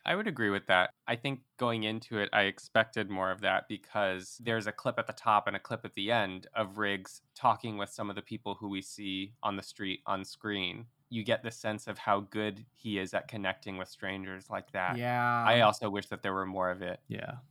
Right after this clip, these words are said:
Speaker 2: What do you guys think about the, the stuff where you see him in his hospital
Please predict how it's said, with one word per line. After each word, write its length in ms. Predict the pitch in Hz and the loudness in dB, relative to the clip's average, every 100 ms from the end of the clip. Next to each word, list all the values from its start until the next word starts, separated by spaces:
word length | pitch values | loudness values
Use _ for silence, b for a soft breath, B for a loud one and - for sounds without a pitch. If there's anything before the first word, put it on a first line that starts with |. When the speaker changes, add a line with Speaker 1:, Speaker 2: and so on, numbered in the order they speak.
| _ | _
Speaker 2:
What 240 | 143 165 | 2 2
do 100 | - | 2
you 80 | 208 | -4
guys 460 | 208 214 220 202 - _ | 2 4 4 0 -8 _
think 340 | 165 160 156 - | 0 2 0 -2
about 680 | 143 131 127 120 120 117 - _ _ - | -4 2 4 4 4 2 -4 _ _ -4
the, 600 | 135 131 123 123 120 117 | 0 2 2 0 -2 -4
the 100 | 123 | -6
stuff 460 | - - 139 - - | -2 2 2 2 -6
where 140 | 131 131 | 0 0
you 140 | 127 | 0
see 200 | - 127 | -2 -6
him 220 | 123 117 | -2 0
in 80 | 117 | 0
his 140 | 113 | -2
hospital 600 | - 104 110 - 110 107 | -2 -4 -4 -8 -8 -8